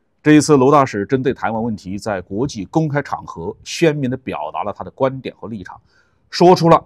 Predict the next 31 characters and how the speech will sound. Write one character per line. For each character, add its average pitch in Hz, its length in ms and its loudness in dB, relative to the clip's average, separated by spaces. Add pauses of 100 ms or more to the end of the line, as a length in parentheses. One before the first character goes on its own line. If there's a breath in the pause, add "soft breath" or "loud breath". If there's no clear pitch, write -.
(100)
我 101 120 -8
们 113 120 -6
绝 107 220 -4
大 139 220 0
多 95 100 -12
数 98 140 -6
中 113 180 -6
国 101 80 -6
人 90 60 -10
的 92 40 -14
心 101 160 -10
里 90 160 -16
话， - 140 -10 (180)
大 107 260 0
快 107 180 -8
人 78 160 -16
心。 80 120 -20 (600)
他 135 100 0
说 139 120 6
啊， - 100 2 (920)
台 131 160 4
湾 147 160 6 (140)
从 139 180 -2
来 156 80 0
就 123 120 -2
不 104 100 -8
是 123 140 -8
一 - 20 -10
个 82 80 -14
国 - 160 -20
家， 78 100 -20